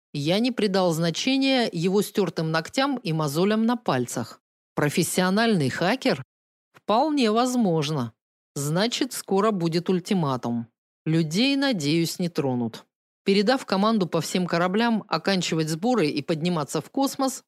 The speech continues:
включил протокол «Опасность десять», в котором предугадал похожий сценарий развития событий. Результат возымел свои плоды.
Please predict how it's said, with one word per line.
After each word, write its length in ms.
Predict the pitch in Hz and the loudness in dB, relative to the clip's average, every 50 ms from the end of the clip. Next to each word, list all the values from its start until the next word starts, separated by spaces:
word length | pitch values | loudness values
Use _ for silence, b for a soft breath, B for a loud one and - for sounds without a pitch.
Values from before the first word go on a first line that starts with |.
| _ | _
включил 480 | - - - 185 180 175 - - 254 269 | -20 -6 -2 0 0 0 0 0 0 0
протокол 640 | 254 - 196 170 - 160 143 - 196 202 226 220 - | 0 -2 -2 0 0 -2 -2 0 2 2 2 2 0
«Опасность 640 | - 151 - - 151 147 - - 170 170 175 165 147 | -2 -4 -2 -2 -4 -4 -2 -4 -4 -4 -4 -6 -4
десять», 460 | - 151 117 - - 117 - - - _ _ - | -2 -2 -2 -2 -4 -6 -8 -10 -14 _ _ -16
в 100 | - - | -6 -2
котором 500 | - 208 202 - 320 320 285 254 190 - | 0 0 0 0 0 2 2 0 0 0
предугадал 680 | - 165 156 156 156 156 165 180 190 202 254 247 240 | -2 -2 0 0 0 0 2 0 2 2 2 0 0
похожий 460 | 233 - 156 - - 180 160 151 156 | 0 -2 -4 -2 -2 -2 0 0 -2
сценарий 520 | 139 - - - 170 180 202 233 254 247 226 | -4 -6 -6 -6 -2 0 0 0 2 2 2
развития 540 | 185 156 147 139 147 165 160 - 185 185 180 | 2 2 0 0 -2 -2 -2 0 0 -2 0
событий. 600 | - 220 220 202 190 151 - - 120 113 113 _ _ _ _ _ _ _ _ - | 0 -2 0 0 0 0 0 -2 -4 -4 -4 _ _ _ _ _ _ _ _ -2
Результат 600 | 160 170 175 165 196 202 190 - 381 294 330 - | 0 0 2 2 2 0 2 2 2 2 2 2
возымел 560 | 320 330 311 294 302 285 247 208 190 202 202 | 2 2 2 2 2 2 2 2 2 0 -2
свои 360 | - - 254 247 254 214 175 | -2 -2 0 2 2 2 2
плоды. 500 | 165 - 202 208 208 190 151 123 117 131 | 0 0 0 0 0 0 0 0 -2 -2